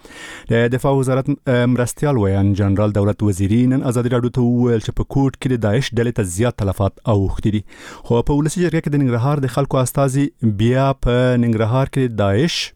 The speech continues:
په ځپلو کې د حکومت په لاسته راوړنو شک کوي. جزئیات د قاسم سلیمان په راپور کې.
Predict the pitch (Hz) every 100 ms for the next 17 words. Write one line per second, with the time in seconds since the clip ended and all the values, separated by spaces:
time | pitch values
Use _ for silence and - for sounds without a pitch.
0 | - 123 110 87 95 156 180 151 151 151
1 | - 165 - 139 110 - 92 92 104 117
2 | 247 160 - 104 - 101 117 156 - -
3 | - - - 110 92 113 123 - 113 113
4 | 104 92 92 87 - 87 90 110 85